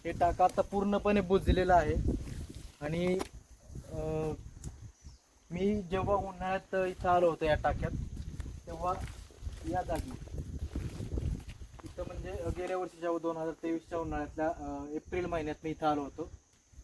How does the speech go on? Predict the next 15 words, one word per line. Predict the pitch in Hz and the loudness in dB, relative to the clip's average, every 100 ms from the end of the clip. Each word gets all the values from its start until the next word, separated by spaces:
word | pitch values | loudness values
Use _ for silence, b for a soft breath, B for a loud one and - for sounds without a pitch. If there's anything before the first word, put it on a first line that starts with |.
| - _ _ | -20 _ _
तेव्हा, | 170 165 190 208 147 | -4 2 2 2 -2
अ, | 156 | -2
इथं | 165 170 202 | -2 -2 -6
जेव्हा | 190 196 190 | -6 -6 -6
मी | 196 202 | -6 -6
उकरून | 190 - 208 | -8 -4 -4
पाहिलं | 196 185 180 | -2 -4 -4
तेव्हा | 170 185 | -6 -6
इथून | 170 208 | -4 -4
पाणी | 196 190 190 185 | 0 2 2 0
झिरपत | 170 147 165 | -6 -6 -6
होतं, | 151 - | -8 -6
म्हणजे | 143 147 | -6 -4
कडक | 156 175 170 | -4 -2 -2
उन्हाळ्यात. | 165 151 139 | -2 0 -2